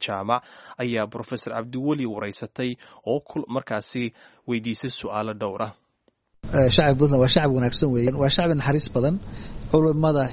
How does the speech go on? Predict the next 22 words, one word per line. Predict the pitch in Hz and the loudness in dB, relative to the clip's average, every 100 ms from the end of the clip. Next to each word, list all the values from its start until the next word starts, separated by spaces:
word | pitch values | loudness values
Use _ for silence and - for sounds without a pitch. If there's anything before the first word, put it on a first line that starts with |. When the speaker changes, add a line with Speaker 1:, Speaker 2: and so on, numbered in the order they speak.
| - | -4
Speaker 2:
iyo | 143 131 | 0 2
ganacsatada | 127 127 120 - 123 156 147 131 - | 2 0 0 -2 2 2 2 0 -2
iyo | 135 131 135 | 0 2 2
dadweynaha | 127 135 143 147 156 156 139 - - - - - | 2 2 4 4 2 2 0 -4 -8 -8 -8 0
iyo | 143 | 2
dowladda | 139 135 165 180 185 139 104 - - - - - | 2 2 4 4 2 -2 -4 -8 -12 -10 -10 0
iyo | 175 | 2
hay-adaha | 170 175 175 202 190 156 147 | 4 4 4 4 4 2 2
nala | 156 160 | 2 4
degan | 151 147 151 | 2 2 2
oo, | 151 147 131 127 123 - | 2 2 2 2 0 -6
eh, | 139 123 110 - - - 135 | -6 -4 -6 -12 -14 -8 -4
ay | 151 | 0
uga | 151 180 | 2 4
wada, | 170 151 139 | 4 2 0
iyagoo | 147 165 160 147 | 0 2 4 2
wada | 139 131 | 2 2
jira | 156 139 | 2 2
ay | |
uga | 135 147 | 2 2
qayb | 147 135 | 2 2
qaateen. | 139 135 160 180 | 0 0 0 -2